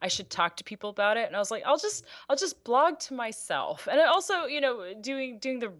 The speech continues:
writing of the blog is actually not a bad exercise to, like, get your thoughts out there because, like, when you're writing, you're thinking and you need to think as a composer. So,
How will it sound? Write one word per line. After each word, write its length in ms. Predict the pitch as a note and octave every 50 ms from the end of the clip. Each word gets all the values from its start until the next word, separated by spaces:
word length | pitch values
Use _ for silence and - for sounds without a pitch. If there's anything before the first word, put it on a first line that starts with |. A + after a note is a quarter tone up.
| D#3 _ -
writing 420 | E3+ F3+ E3+ F3 F#3 F#3 F3+ E3+
of 100 | E3+ D3
the 80 | - E3
blog 360 | C3 - C#3+ D3 D#3 D#3+ D#3
is 140 | E3 E3+ -
actually 240 | G#3+ G#3+ - - G#3
not 240 | F#3 F#3 F#3+ G3 G3
a 20 |
bad 320 | F3 - F3 E3 E3 D#3+ - -
exercise 680 | D#3 - - - E3+ - - D#3 D3 C#3+ D3 C#3+ - -
to, 140 | - D#3 C#3
like, 300 | C#3+ D#3+ D#3 D3+ - - - - - _
get 160 | - G#3+ F3+
your 120 | E3+ F3+ E3
thoughts 340 | - - E3+ D#3+ D3 - -
out 240 | D#3+ D#3 D#3 -
there 180 | - D#3+ D#3 D#3
because, 560 | D3 D#3+ C#3+ - - D#3 D3+ D3+ C#3+ - -
like, 160 | - D3 -
when 100 | - D#3+
you're 140 | D#3 D#3 D#3
writing, 340 | C#3 D3+ C#3+ D3 D3 D3 C#3+
you're 120 | B2 A#2+
thinking 580 | C#3+ - - E3+ D3+ - D#3+ D#3+ D3+ D3 D3 C#3+
and 180 | C#3 C3+ C#3 D3+
you 60 | D#3+
need 160 | E3 E3 D3
to 80 | - C#3+
think 240 | - D#3 D3+ C#3
as 140 | D#3 D3 -
a 40 | D3
composer. 640 | - - D3+ B2+ C3+ C#3 D3 C#3+ D3 C3+ C3+ C#3
So, 380 | C3+ - - D3 C#3+ C#3+ C#3 C3+